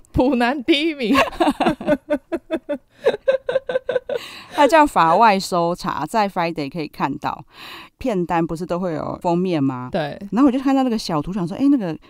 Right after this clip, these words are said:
Speaker 2: 该不会是车太铉吧？”然后点进去真的是，我就马上看，完全不，不管三七二十一。<laughs>
Speaker 1: 选人不选片。
Speaker 2: 对，然后我是因为这次做功课才知道，这，这一出居然是他第一次演刑警欸。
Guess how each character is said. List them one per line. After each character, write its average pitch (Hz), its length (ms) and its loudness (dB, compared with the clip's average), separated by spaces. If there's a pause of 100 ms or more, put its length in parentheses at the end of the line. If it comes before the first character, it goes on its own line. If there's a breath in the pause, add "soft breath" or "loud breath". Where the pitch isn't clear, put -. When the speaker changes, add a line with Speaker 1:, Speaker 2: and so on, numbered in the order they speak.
Speaker 2:
该 262 120 -4
不 214 100 -6
会 202 100 -2
是 226 120 -6
车 202 160 -2
太 190 180 -2
铉 170 220 -2
吧？” 135 80 -2
然 143 40 0
后 175 60 2
点 151 140 2
进 175 80 4
去 190 120 0
真 165 120 2
的 151 100 4
是， - 160 -2
我 151 40 2
就 165 80 0
马 160 120 0
上 170 180 2
看， 202 160 0
完 170 140 6
全 160 240 4
不， - 180 -6 (160)
不 214 120 -2
管 147 180 -2
三 - 220 4
七 330 80 4
二 453 80 10 (120)
十 - 180 2
一。 - 100 4 (500)
<laughs> 427 380 -6
Speaker 1:
选 202 280 0
人 202 220 0
不 339 100 0
选 180 240 0
片。 233 280 4 (680 loud breath)
Speaker 2:
对， 196 500 4
然 180 120 4
后 262 240 6 (180 loud breath)
我 190 120 -2
是 311 140 2
因 285 140 8
为 247 80 4
这 233 220 -2
次 208 340 -2
做 220 160 0
功 175 180 2
课 185 160 0
才 165 140 -2
知 165 160 -10
道， 208 160 -2
这， 320 160 -8 (180)
这 330 200 -4
一 330 60 -4
出 302 200 0
居 294 80 -2
然 254 120 4
是 285 80 6
他 285 80 6
第 285 200 0
一 254 60 2
次 294 140 -2
演 175 180 4
刑 180 260 2
警 175 280 2
欸。 139 300 -4